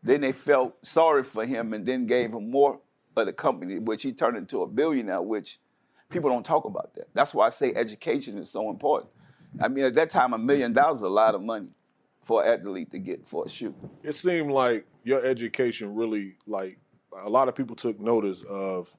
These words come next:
Speaker 2: your education when you had the situation where you went into the record company
Speaker 1: Yeah.
Speaker 2: and talking about distribution, and they
Speaker 1: Mm-hmm.
Speaker 2: offered you, what, a hundred thousand dollars?
Speaker 1: No, they offered, they offered me a million dollars.
Speaker 2: A million dollars.
Speaker 1: They offered me a million dollars. I only had five hundred dollars in my pocket.
Speaker 2: You had five hundred dollars in your pocket,
Speaker 1: Yep.
Speaker 2: and this company offered you a million dollars.
Speaker 1: Yep.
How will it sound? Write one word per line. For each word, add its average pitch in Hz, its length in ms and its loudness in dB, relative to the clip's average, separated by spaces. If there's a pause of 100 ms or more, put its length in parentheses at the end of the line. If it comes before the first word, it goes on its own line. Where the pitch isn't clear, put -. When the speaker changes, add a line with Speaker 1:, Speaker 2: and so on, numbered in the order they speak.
(160)
Speaker 2:
your 101 160 -2
education 95 720 -6
when 95 160 -8
you 101 140 -4
had 104 180 2
the 95 80 -6
situation 98 640 -6
where 90 100 -14
you 98 140 -10
went 98 160 -12
into 92 380 -10 (100)
the 98 80 -8
record 98 320 -6
company 92 420 -10
Speaker 1:
Yeah. 107 200 2 (240)
Speaker 2:
and 92 160 -14
talking 113 260 0
about 98 240 -4
distribution, 104 880 -6 (260)
and 107 120 -6
they 117 60 2
Speaker 1:
Mm-hmm. 120 80 2
Speaker 2:
offered 117 260 2
you, 117 80 -4
what, 87 160 -2
a - 20 -6
hundred 117 240 -2
thousand 117 280 0
dollars? 123 340 -6
Speaker 1:
No, 131 200 2
they 113 120 2
offered, 131 260 2
they 117 80 4
offered 147 220 2
me 143 80 -4
a - 20 -4
million 139 300 -2
dollars. 135 240 2
Speaker 2:
A - 20 -6
million 120 260 2
dollars. 104 340 -2
Speaker 1:
They - 40 2
offered 120 160 2
me 123 120 0
a 117 60 -2
million 120 360 -4
dollars. 113 360 2
I 98 80 -4
only 104 180 -4
had 107 180 -2
five 113 320 2
hundred 110 180 -8
dollars 104 280 0
in 98 60 -12
my 95 120 -10
pocket. 92 320 -4
Speaker 2:
You 123 80 2
had 113 160 2
five 143 320 6
hundred 139 180 2
dollars 120 300 2
in 117 80 -8
your 110 100 -2
pocket, 101 400 0
Speaker 1:
Yep. 107 80 2
Speaker 2:
and 104 80 2
this 110 80 -6
company 104 380 -4
offered 101 280 -4
you 95 400 -10
a 92 60 -14
million 104 320 -4
dollars. 92 300 -6
Speaker 1:
Yep. 104 200 2